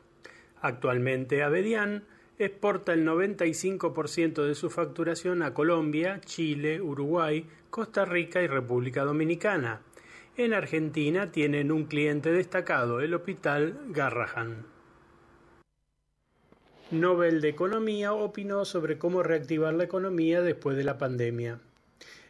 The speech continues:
El Premio Nobel de Economía dos mil dieciocho, Paul Romer, en una entrevista a B B C Brasil,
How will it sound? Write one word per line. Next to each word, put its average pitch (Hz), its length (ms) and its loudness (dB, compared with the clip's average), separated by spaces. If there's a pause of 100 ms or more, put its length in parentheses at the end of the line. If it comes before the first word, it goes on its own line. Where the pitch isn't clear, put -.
El 196 160 0
Premio 165 340 2
Nobel 147 300 2
de 139 80 0
Economía 143 560 0
dos 127 180 -2
mil 139 240 -4
dieciocho, 175 920 -2
Paul 143 320 0
Romer, 170 600 0
en 185 180 0
una 196 120 0
entrevista 156 640 0
a 147 180 -4
B 139 160 0
B 135 140 0
C 139 220 -4
Brasil, 208 640 -2